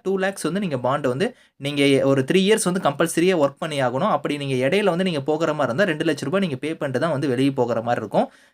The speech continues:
So, ட்ரி-, அ, லீவ், டிராவல் அலவன்ஸ் இந்த மாதிரி வந்து எக்ஸ்ட்ரா வந்து உங்களுக்கு பெனிஃபிட்ஸ்லாம் இருக்கு அப்படிங்கறத கொடுத்திருக்காங்க. செலக்ஷன் ப்ராசஸை பொறுத்த வரைக்கும் ஆன்லைன் எக்ஸாமினேஷன் இருக்கும். அது, அதை ஃபாலோ பண்ணி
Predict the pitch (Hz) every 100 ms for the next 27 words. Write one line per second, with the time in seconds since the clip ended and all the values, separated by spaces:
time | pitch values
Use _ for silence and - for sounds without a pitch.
0 | - 160 143 - - 135 131 135 185 208
1 | 196 156 160 175 160 151 160 170 143 143
2 | 160 143 185 131 - 180 151 175 143 127
3 | 131 151 160 - 151 135 131 139 131 131
4 | 123 117 123 120 123 117 110 208 - _
5 | _ - 196 214 - 233 196 185 185 165
6 | 151 143 135 214 165 196 208 175 156 180
7 | 165 - 143 131 - 220 - 139 151 151
8 | 143 135 160 196 170